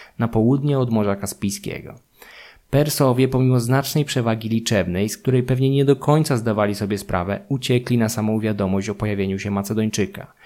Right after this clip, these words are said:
Porzucili tabory i wóz, na którym Macedończycy odkryli zmaltretowane zwłoki Dariusza trzeciego.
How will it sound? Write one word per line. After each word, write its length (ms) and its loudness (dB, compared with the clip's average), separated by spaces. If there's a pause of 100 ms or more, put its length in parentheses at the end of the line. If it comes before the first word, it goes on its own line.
(440)
Porzucili 580 2
tabory 420 0
i 180 -2
wóz, 420 -6
na 120 -6
którym 520 4
Macedończycy 800 0
odkryli 600 0
zmaltretowane 1000 0
zwłoki 360 -4
Dariusza 480 -4
trzeciego. 600 -8